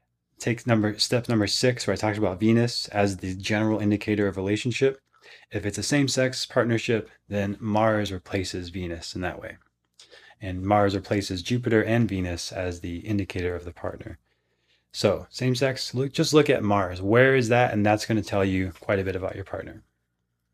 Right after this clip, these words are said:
Now, number eight, superimpose your charts. So you take your chart on the left and their chart on the right, and just imagine you put 'em together. And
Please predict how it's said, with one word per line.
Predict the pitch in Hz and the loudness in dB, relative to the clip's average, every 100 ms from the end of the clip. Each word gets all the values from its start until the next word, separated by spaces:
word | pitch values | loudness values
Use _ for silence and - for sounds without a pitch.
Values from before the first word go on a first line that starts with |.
| _ | _
Now, | 107 110 113 | -2 0 2
number | 127 139 147 147 147 | 2 2 6 4 4
eight, | 180 156 - - _ _ _ _ _ _ | 0 0 -6 -20 _ _ _ _ _ _
superimpose | - - 95 - 180 151 143 123 123 110 | -8 -2 0 0 0 0 2 2 2 2
your | 107 101 | 2 0
charts. | - 101 - - - - - - _ - - _ | 0 -2 -4 -10 -12 -14 -20 -20 _ -20 -20 _
So | - | -2
you | 117 | 0
take | 107 120 98 | 4 4 6
your | 127 180 | 8 8
chart | - 151 151 - - - | 8 6 6 4 -6 -4
on | 131 135 | -2 2
the | 139 | 4
left | 175 151 - - _ - | 6 4 0 -20 _ -4
and | 117 113 | 2 4
their | 143 147 | 6 4
chart | - 147 151 | 4 4 4
on | 131 139 120 | 2 4 4
the | 113 | 8
right, | 160 123 - - _ _ _ | 8 6 2 -6 _ _ _
and | - 120 123 | -4 0 2
just | 123 - | 0 -4
imagine | 110 113 131 127 127 | -2 2 2 2 2
you | 113 | 2
put | - 127 156 | 0 0 2
'em | 156 | 2
together. | 147 135 101 95 - _ _ | 2 2 0 -4 -12 _ _
And | 107 101 95 | -8 -6 -6